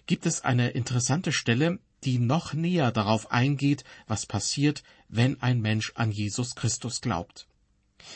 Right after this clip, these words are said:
Paulus erzählt, ihm sei berichtet worden, Zitat, „wie ihr euch bekehrt habt zu Gott von den Abgöttern,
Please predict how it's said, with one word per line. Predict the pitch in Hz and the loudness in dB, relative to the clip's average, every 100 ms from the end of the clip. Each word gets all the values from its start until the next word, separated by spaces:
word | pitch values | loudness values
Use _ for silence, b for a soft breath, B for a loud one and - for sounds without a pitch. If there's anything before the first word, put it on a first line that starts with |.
| B | B
Paulus | - 156 220 233 | -2 2 2 0
erzählt, | - 123 - 139 180 - - | -2 -2 0 0 0 -6 -6
ihm | 170 185 | -4 -2
sei | 123 120 | 0 0
berichtet | 107 95 107 - 139 127 | 0 -2 -2 -2 -4 0
worden, | 127 143 196 - _ | 0 0 -2 -4 _
Zitat, | - 104 - 110 127 180 - B B B B | -8 -8 -2 0 2 -2 -10 B B B B
„wie | B 147 | B -2
ihr | - 143 151 - | 2 2 2 2
euch | 127 135 - | 0 0 -2
bekehrt | 120 - - 117 127 - | -4 -2 0 0 -2 -6
habt | - - | -6 -6
zu | - | -6
Gott | - 120 165 - - b | -2 0 0 -4 -20 b
von | - 120 120 | -4 -2 0
den | 139 - | 0 0
Abgöttern, | 135 127 - 104 - 80 139 | -2 -2 0 -2 -2 -8 -10